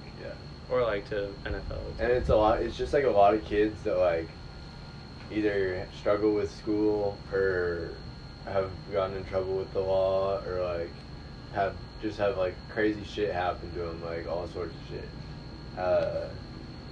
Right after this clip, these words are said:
Speaker 1: but they just, like, are good at football or love football and trying to go to college for it. And, like, bro, this one, this,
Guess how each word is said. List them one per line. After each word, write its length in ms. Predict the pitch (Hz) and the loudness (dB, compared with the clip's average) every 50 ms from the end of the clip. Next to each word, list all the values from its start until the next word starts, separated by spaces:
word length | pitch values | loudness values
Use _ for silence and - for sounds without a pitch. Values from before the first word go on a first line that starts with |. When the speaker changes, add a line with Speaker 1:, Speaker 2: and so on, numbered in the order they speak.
| - - - | -10 -6 -4
Speaker 1:
but 140 | 98 90 95 | -2 -2 0
they 120 | 92 90 | 0 -2
just, 180 | 90 90 - - | -2 -4 -4 -2
like, 160 | 90 85 85 | -2 0 0
are 300 | 85 85 85 85 85 85 85 - - - - - - - - - | 0 0 -2 -2 -4 -6 -8 -10 -12 -12 -12 -12 -12 -12 -8 -6
good 140 | 104 98 98 | -4 -2 -2
at 80 | 98 - | -4 -4
football 420 | 82 - - 101 95 90 80 82 | -4 -4 -2 0 2 2 2 2
or 40 | 82 | 2
love 240 | 85 90 90 90 76 | 0 0 0 -2 -2
football 500 | - 101 98 - 95 90 87 87 85 80 78 - - 85 | -4 -6 -6 -4 -2 -2 -2 -2 -2 -4 -8 -10 -8 -8
and 360 | 90 90 87 85 82 82 85 85 82 - - | -8 -6 -6 -6 -6 -6 -8 -8 -10 -8 -6
trying 240 | 101 92 87 87 87 | -6 -4 -4 -4 -4
to 60 | 90 | -4
go 80 | 87 | -4
to 260 | 87 90 87 87 85 80 - - | -4 -4 -4 -4 -4 -6 -6 -4
college 320 | 87 90 90 90 90 85 - - | -2 -2 0 0 -2 -4 -6 -6
for 200 | 90 90 90 87 | -6 -4 -4 -4
it. 120 | 87 85 82 | -4 -4 -4
And, 120 | 90 92 92 | -4 -4 -2
like, 160 | 90 87 85 - - - - - - - - - - - - - - | -2 -4 -4 -6 -10 -12 -12 -14 -14 -14 -14 -14 -14 -14 -12 -4 4
bro, 160 | 110 110 110 | 6 8 8
this 180 | 107 107 107 - | 8 6 2 0
one, 240 | 110 113 113 107 107 | 0 0 0 0 0
this, 280 | 113 110 107 - - | 0 0 0 -2 -4